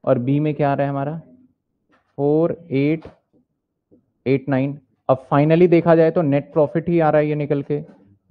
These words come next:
वन डबल ज़ीरो सेवन ज़ीरो। अब कुछ खर्चे जो है ना,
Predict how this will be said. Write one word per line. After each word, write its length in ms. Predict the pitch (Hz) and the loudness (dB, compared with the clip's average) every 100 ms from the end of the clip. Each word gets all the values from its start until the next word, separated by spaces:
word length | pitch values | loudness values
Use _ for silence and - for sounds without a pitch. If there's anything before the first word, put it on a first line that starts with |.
| 127 | 0
वन 260 | 147 165 | 0 2
डबल 280 | 147 139 143 | 2 2 0
ज़ीरो 280 | 131 143 151 | 0 0 0
सेवन 360 | 147 123 120 120 | -2 -2 -2 -4
ज़ीरो। 320 | 117 113 117 _ _ _ | -4 -6 -10 _ _ _
अब 200 | 165 190 208 | 0 2 2
कुछ 200 | 226 - | -2 2
खर्चे 380 | 185 165 202 | 2 4 2
जो 140 | 196 208 | 4 4
है 120 | 185 | 2
ना, 200 | 151 170 | 0 -4